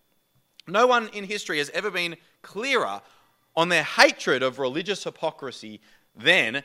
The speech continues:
Jesus himself. Jesus actually gets the credit for inventing the modern use of the word hypocrite. Now, hypocrite is, uh, originally a really old Greek word. It means masked actor. Uh, back in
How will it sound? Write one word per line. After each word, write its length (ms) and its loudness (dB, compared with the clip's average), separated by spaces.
Jesus 380 -2
himself. 680 -2
Jesus 380 0
actually 280 2
gets 240 -6
the 80 -6
credit 300 -2
for 140 -4
inventing 640 -8
the 200 -6
modern 340 0
use 160 -6
of 80 -8
the 60 -10
word 180 -4
hypocrite. 480 -8
Now, 80 -8
hypocrite 420 2
is, 300 -8
uh, 140 -8
originally 420 -6
a 120 -8
really 240 -4
old 200 -2
Greek 380 -8
word. 280 -6
It 120 -8
means 420 -6
masked 800 -10
actor. 320 -12
Uh, 60 -14
back 240 2
in 200 -6